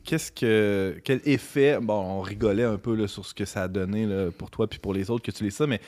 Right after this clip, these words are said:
sérieusement, qu'est-ce que ça a eu comme effet dans votre vie ? Euh, tiens, Isabelle.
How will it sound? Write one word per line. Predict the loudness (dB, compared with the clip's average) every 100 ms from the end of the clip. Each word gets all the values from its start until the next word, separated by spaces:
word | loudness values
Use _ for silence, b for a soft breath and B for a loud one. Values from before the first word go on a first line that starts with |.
| B B
sérieusement, | 2 4 4 2 2
qu'est-ce | 0 0
que | -2 0
ça | 4
a | 4
eu | 4
comme | 2 2
effet | 2 2 2 2
dans | 0
votre | 0 -2 -4
vie ? | -6 -8 -8 _
Euh, | -6 -6 -6
tiens, | -4
Isabelle. | -2 0 0